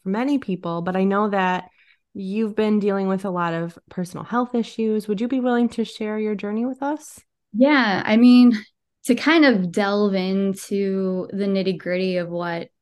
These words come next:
Speaker 2: really I went through, um, after the birth of our second daughter, Audrey. Um, she was born in August twenty twenty-one. To kind of give you the difference of scope and care,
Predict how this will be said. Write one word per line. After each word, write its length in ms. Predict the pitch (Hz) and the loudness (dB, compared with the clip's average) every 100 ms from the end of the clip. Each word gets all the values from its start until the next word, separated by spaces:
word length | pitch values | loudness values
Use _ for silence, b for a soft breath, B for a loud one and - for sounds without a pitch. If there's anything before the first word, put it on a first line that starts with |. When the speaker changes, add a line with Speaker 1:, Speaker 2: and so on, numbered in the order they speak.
| _ - | _ -8
Speaker 2:
really 480 | 190 190 208 202 196 | -2 2 4 4 4
I 140 | 185 | 0
went 380 | 180 180 180 - _ | -2 -2 -4 -6 _
through, 680 | - 185 175 170 170 170 170 - | -8 -4 -2 -2 -4 -4 -6 -8
um, 240 | 185 175 180 | -6 -4 -2
after 280 | 185 185 190 | -2 -2 -4
the 80 | 180 | -2
birth 420 | 180 180 180 180 | 0 -2 -2 -6
of 360 | - 180 175 175 | -4 -4 -4 -6
our 120 | 180 | -6
second 460 | 180 - 170 185 180 | -6 -6 -6 -4 -4
daughter, 360 | 180 175 175 - | -4 -4 -6 -6
Audrey. 720 | 170 175 170 180 175 170 170 b b b b - | -6 -6 -6 -6 -4 -6 -8 b b b b -4
Um, 180 | 185 | -2
she 120 | 190 214 | 0 -2
was 80 | |
born 200 | 180 196 | 0 0
in 240 | 190 175 - _ - | 0 -2 -6 _ -2
August 460 | 196 190 190 190 | 0 2 0 -4
twenty 240 | - 196 180 | -8 -4 -4
twenty-one. 800 | - 175 170 175 165 170 170 - - | -4 -4 -2 -2 -2 -2 -4 -6 -6
To 80 | - | -4
kind 240 | 214 240 233 | -2 0 0
of 80 | |
give 120 | 208 196 | 2 2
you 300 | 202 190 190 b b _ | 2 0 -4 b b _
the 100 | - | -2
difference 640 | 208 233 240 - 208 190 - | 0 0 0 0 -2 -2 -4
of 180 | - 185 | -10 -10
scope 480 | - - 196 190 | -10 -2 0 0
and 200 | 190 175 | 0 -4
care, 640 | 165 - 190 180 170 170 | -6 -4 -2 0 0 -4